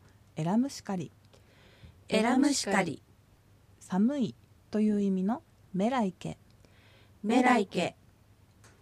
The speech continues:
Speaker 1: 否定を表すソモキ。
Speaker 2: ソモキ。
Speaker 1: 疑問を表すヤ。
Speaker 2: ヤ。
Speaker 1: 一番最後の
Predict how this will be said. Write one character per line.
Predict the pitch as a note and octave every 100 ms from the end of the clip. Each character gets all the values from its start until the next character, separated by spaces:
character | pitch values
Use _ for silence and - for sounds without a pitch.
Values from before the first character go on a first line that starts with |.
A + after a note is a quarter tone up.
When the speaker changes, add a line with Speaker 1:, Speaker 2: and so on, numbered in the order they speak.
| - -
Speaker 1:
否 | - -
定 | A#3+ B3 B3+
を | C4 -
表 | F3+ F#3+ G3 -
す | G#3 C#4 - _ _
ソ | - B3+
モ | B3+ G#3+
キ。 | - D3+ - - - - - - -
Speaker 2:
ソ | - - C4+
モ | B3+ B3
キ。 | - F3 - _ _ _ _ _ _ _ _ _ -
Speaker 1:
疑 | F#3
問 | G#3+ A#3 A#3+ A#3+
を | D#4+ -
表 | G3+ F#3+ F#3+ F3+
す | - C#4 - _
ヤ。 | F3 F3+ - - - _ _ - - - _
Speaker 2:
ヤ。 | - G#3+ A3 - - - _ - - _ _ - - - - - -
Speaker 1:
一 | E3 G3+
番 | A#3 C#4
最 | C4 C#4+ D4
後 | A3+
の | A3